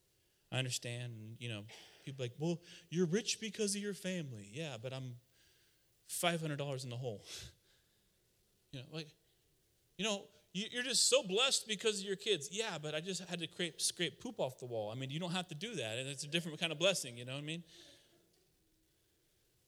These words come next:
Like, you can just go down the line and chalk up. People wanna go, "Oh, yeah, you're blessed." Yeah, like, no, no, no. I consider it pure joy because I got the right ingredients. Now, when it comes to, to belief and not doubt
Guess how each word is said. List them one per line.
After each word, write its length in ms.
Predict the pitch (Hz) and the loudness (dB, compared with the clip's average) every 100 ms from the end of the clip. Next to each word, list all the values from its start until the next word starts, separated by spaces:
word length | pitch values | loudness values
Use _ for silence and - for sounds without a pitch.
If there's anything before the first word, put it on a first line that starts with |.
| _ _ - | _ _ -4
Like, 160 | 175 185 | -2 -2
you 60 | |
can 100 | 202 | -2
just 160 | 185 170 | -2 2
go 80 | 180 | 4
down 200 | 180 165 | 4 2
the 40 | |
line 400 | 175 240 170 160 - - - - _ - | -2 -2 -2 -4 -8 -20 -20 -20 _ -10
and 80 | 135 | -2
chalk 340 | - 180 175 | 0 0 0
up. 160 | 190 160 | -2 -2
People 180 | 196 170 | -4 -2
wanna 120 | 151 | 0
go, 120 | 131 | 4
"Oh, 100 | 151 | 4
yeah, 120 | 233 | 4
you're 80 | 220 | -2
blessed." 260 | 165 214 202 - - | -2 -6 -6 -16 -18
Yeah, 80 | 196 180 | -16 -14
like, 120 | 185 | -12
no, 180 | 190 202 | -10 -10
no, 120 | 208 | -8
no. 160 | 196 170 _ _ | -8 -8 _ _
I 60 | 175 | -10
consider 560 | - 156 - - 254 214 | -4 4 6 6 6 2
it 140 | 143 | 2
pure 180 | - 139 | -4 -6
joy 220 | 135 127 | -4 -4
because 260 | 127 139 131 | -4 -6 -8
I 40 | |
got 160 | 123 110 | -10 -14
the 60 | |
right 140 | 110 107 | -16 -16
ingredients. 520 | 104 147 143 110 - | -14 -12 -12 -8 -8
Now, 160 | 135 123 - - | -8 -10 -16 -6
when 100 | 143 | -6
it 60 | |
comes 220 | 170 156 - | -4 -2 -2
to, 220 | 160 127 - _ - - _ _ _ _ _ - | -2 -8 -12 _ -20 -20 _ _ _ _ _ -6
to 100 | 139 | -4
belief 400 | 139 160 170 139 | -4 -2 -4 -4
and 100 | 135 | -8
not 200 | 113 113 | -8 -6
doubt 460 | 247 277 135 - | -8 -8 -12 -14